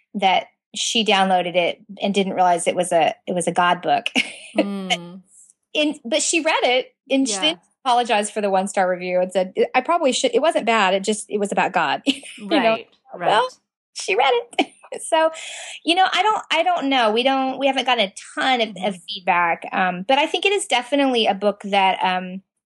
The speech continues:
Speaker 1: you could put into the hands who, of a person not, that's not a believer, because I think they would, they would identify with our feelings at least.
Speaker 2: Mm-hmm.
Speaker 1: And they may not agree necessarily with our,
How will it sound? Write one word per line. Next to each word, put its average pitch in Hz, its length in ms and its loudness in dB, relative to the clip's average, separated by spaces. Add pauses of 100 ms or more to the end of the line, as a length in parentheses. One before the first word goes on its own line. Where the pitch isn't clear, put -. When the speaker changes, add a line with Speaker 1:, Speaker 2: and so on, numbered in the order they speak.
(580)
Speaker 1:
you 220 160 2
could 202 180 -2
put 226 140 2
into 233 180 0
the 196 120 2
hands 185 320 -2
who, 185 180 0 (160)
of 190 160 0
a 185 100 2 (100)
person 196 280 0
not, 180 260 4 (220)
that's 202 280 0
not 214 340 4
a 233 40 2
believer, 180 400 0
because 196 240 0
I 202 80 2
think 226 240 -4
they 208 120 2
would, 190 260 -2
they 220 160 2
would 202 320 0
identify 196 560 0
with 180 200 -2
our 165 120 2
feelings - 640 -4
at - 120 -2
least. 165 480 -2
Speaker 2:
Mm-hmm. 180 240 -10 (320)
Speaker 1:
And 196 80 0
they 233 100 2
may 254 140 2
not 226 140 2
agree 190 340 -2
necessarily 180 800 -2
with 165 220 2
our, 151 340 2